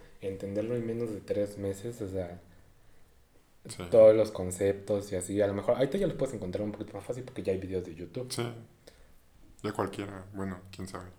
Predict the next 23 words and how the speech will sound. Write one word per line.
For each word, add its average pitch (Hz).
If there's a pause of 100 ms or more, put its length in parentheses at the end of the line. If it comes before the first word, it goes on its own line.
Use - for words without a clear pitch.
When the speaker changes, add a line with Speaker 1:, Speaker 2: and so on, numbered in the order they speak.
(600)
Speaker 1:
Bueno, 131
sí, 156
da 165
un 156
poquito 120
de, 92
pero 95
sí 110
ya 117
cualquiera 98
te 95
lo 90
puede 95
Speaker 2:
Ujú. 95
Speaker 1:
entender, 92
pero 101
en 104
ese 117
momento 101
era 98
como 90
muy 107
técnico, 98